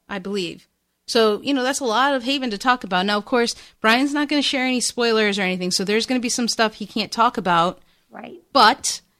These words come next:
Speaker 1: you know, if you have general questions, you know, about William, about Mara, about, you know,
Speaker 2: Troubles.
Speaker 1: Troubles,
Speaker 2: Or
Speaker 1: the episodes we've seen.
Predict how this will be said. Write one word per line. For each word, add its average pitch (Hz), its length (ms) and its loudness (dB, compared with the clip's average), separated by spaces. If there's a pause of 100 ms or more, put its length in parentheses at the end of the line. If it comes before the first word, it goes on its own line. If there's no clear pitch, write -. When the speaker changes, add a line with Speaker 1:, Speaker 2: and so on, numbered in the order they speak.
(140)
Speaker 1:
you 269 120 -2
know, 202 140 0
if 240 120 -6
you 349 80 -4
have 392 160 0
general 339 280 2
questions, 294 600 2
you 220 140 -6
know, 214 140 -4
about 190 240 -2
William, 185 400 -2
about 160 260 -4
Mara, 185 460 2
about, 170 560 -4 (480)
you 110 100 -6
know, 165 140 -6
Speaker 2:
Troubles. 190 840 -8
Speaker 1:
Troubles, 269 540 0
Speaker 2:
Or 208 40 0
Speaker 1:
the 208 100 0
episodes 233 440 -2
we've 180 100 -12
seen. 277 540 -2